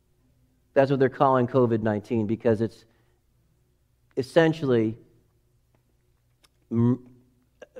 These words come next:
fatality rate is higher among that generation. The elderly with heart and lung complications, cardiac and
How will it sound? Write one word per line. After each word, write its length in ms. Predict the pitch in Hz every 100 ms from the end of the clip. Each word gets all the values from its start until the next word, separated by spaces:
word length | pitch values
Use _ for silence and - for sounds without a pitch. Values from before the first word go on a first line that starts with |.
| 131
fatality 600 | 143 135 147 147 147 117
rate 200 | 117 117
is 120 | 117
higher 540 | - 139 139 117 110 -
among 300 | 117 113 113
that 160 | 110 107
generation. 500 | 110 110 135 - - _ _ _ _ _ _ _ _ _ _ _ _ -
The 180 | 123 127
elderly 540 | 135 143 156 147 147
with 240 | 131 120 - _ _ _
heart 420 | - 135 147 - - _ _ _ _ _ _ -
and 180 | 120 117
lung 220 | 139 147
complications, 800 | 139 120 117 110 113 110 123 123
cardiac 480 | - 123 127 131 127
and 140 | 113